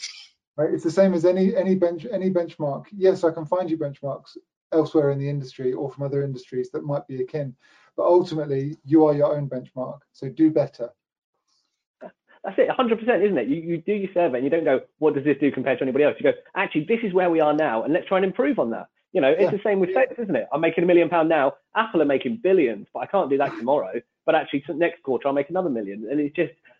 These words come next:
Speaker 2: we all improve iteratively. Yeah, I think that's excellent, Tim. Yeah.
Speaker 1: So on,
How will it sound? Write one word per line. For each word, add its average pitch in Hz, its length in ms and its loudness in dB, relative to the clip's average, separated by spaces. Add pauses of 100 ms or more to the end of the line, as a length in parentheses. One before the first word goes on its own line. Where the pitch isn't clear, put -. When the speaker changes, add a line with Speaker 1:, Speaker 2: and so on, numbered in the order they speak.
(120)
Speaker 2:
we 156 100 6
all 170 160 8
improve 165 340 4
iteratively. 107 640 -6 (180)
Yeah, 139 180 -6 (120)
I 123 40 -18
think 139 140 -6
that's 131 100 -4
excellent, - 340 -8
Tim. 180 200 -10 (200)
Yeah. 131 120 -20 (1300)
Speaker 1:
So 175 240 2
on, 185 240 -2